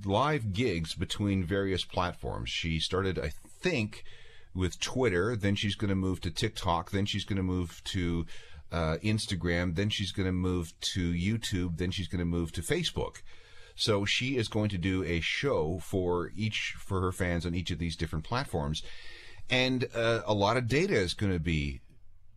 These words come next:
harvested from that. You know, what kind of engagement does she get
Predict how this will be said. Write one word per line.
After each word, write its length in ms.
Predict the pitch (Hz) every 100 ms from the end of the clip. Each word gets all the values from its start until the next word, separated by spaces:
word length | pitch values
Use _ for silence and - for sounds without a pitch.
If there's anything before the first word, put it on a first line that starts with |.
| -
harvested 580 | - 113 98 80 - 78
from 180 | 73 71
that. 220 | 64 53 - -
You 120 | -
know, 60 | 80
what 360 | 92 90 85 98
kind 160 | 104
of 60 | 98
engagement 520 | 95 90 90 85 90
does 100 | 82
she 120 | - 85
get 320 | 82 104